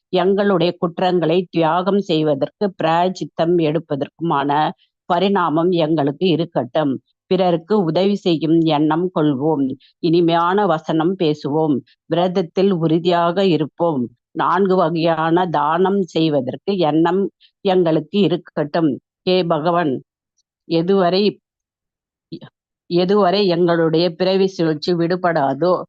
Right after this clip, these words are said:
அதுவரை தங்களுடைய கர்ம முயற்சி, அனந்த சுகம் அடைவதற்கான குறிக்கோள்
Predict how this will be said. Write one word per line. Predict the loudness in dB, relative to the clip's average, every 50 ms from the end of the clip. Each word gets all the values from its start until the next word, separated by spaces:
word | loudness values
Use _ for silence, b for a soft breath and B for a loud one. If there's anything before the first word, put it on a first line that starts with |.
| _ _ _ _ _ _
அதுவரை | -6 -6 -4 0 0 2 2 2 2 2 2 2 2 2 0 -2 -6 _ _
தங்களுடைய | -6 -4 -2 0 0 2 2 2 2 0 0 2 2 0 0 0
கர்ம | -2 -2 0 0 0 -2 -2 -2 0 0 0 -2 -2 -4 -4 -4 _ -4 -4 -2 0 0
முயற்சி, | 0 0 0 -2 -2 -4 -6 -6 -6 -6 -6 -6 -10 b b b b
அனந்த | -6 -2 0 0 0 0 -2 -2
சுகம் | -2 -2 -2 -2 0 0 0
அடைவதற்கான | 0 0 0 -2 -2 -2 -4 -6 -8 _ -4 -4 -2 -2 -4 -4 -4
குறிக்கோள் | -2 -2 -2 -2 -2 -2 0 0 0 0 -2